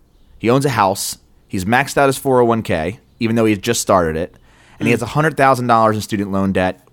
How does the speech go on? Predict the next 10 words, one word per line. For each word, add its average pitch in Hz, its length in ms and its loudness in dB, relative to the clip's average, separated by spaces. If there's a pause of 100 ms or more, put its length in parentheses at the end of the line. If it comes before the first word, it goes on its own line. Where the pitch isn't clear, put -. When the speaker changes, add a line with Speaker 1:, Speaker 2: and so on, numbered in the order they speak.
Speaker 1:
with 104 140 -2
an 101 80 -4
interest 117 320 -6
rate 110 300 0
between 101 580 -4 (580)
around 139 340 2
seven 117 280 0
percent 101 300 -2
interest 87 260 -8
rate. 53 200 -10